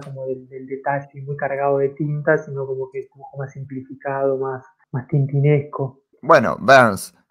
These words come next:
Speaker 2: que, que en su
Speaker 1: Sí.
Speaker 2: trilogía de Schwarz School tiene, tiene la
Speaker 1: Sí, sí,
Speaker 2: línea
Speaker 1: incluso
Speaker 2: clara.
Speaker 1: em-, em-, emula las tapas de Tintín y todo, sí.
Speaker 2: Claro, tal cual. Este, en ese sentido, me parece que Vigo lo que ha hecho, le ha sumado Burns a, a Close.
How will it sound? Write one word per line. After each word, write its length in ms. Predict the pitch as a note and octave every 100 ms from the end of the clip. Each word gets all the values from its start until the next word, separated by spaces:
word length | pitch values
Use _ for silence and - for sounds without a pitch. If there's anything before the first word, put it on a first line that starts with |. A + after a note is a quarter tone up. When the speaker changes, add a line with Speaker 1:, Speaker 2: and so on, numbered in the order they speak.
| _
Speaker 2:
que, 840 | A2 G#2 F2 F2 F2 D#2 D2+ - _
que 100 | -
en 100 | F2+
su 180 | - F2
Speaker 1:
Sí. 60 |
Speaker 2:
trilogía 580 | C3+ B2+ F#2 F#2 A2+ G#2+
de 80 | G2+
Schwarz 360 | - G#2+ G2+ -
School 520 | A2 A2 G#2 F#2+ G2
tiene, 600 | G2+ F2+ E2+ E2+ F#2+ -
tiene 380 | - F#2 F2+ E2+ - - _
la 300 | - - F#2
Speaker 1:
Sí, 60 | F#2
sí, 100 | D3
Speaker 2:
línea 80 | D#3+
Speaker 1:
incluso 240 | E3+ D3+
Speaker 2:
clara. 340 | C#3+ C#3 C3+ F2+ D3
Speaker 1:
em-, 160 | E3 D3
em-, 120 | E3+ - _
emula 300 | D3 C#3+ D3
las 180 | C#3 C#3+
tapas 280 | D#3 D3 C3
de 80 | C#3
Tintín 380 | C#3 C#3+ C#3
y 40 | C3+
todo, 320 | C#3+ C3+ B2+ -
sí. 60 | - _ F#3 -
Speaker 2:
Claro, 340 | G#2 F#2+ F2
tal 180 | F#2+ F#2+
cual. 280 | G#2+ G#2+ F#2 _ _ -
Este, 580 | F#2+ F2+ F2+ - F#2 E2+
en 100 | F#2+
ese 180 | G#2
sentido, 520 | G#2+ G#2+ G2 B2 B2 A#2
me 160 | G#2+
parece 340 | F#2+ F#2 - F#2+
que 120 | G#2+
Vigo 540 | G#2+ A2 A2+ A#2 A2
lo 300 | D2 F#2+ E2+
que 160 | - F#2
ha 120 | G2
hecho, 520 | G2+ - - A2 A2
le 100 | G#2
ha 80 | G2+
sumado 680 | - G#2+ G#2 G#2+ G#2 G2+ F#2
Burns 540 | F#2+ G#2+ G#2 G2+ -
a, 220 | E2 -
a 160 | - F2+
Close. 340 | C3 B2+ G#2+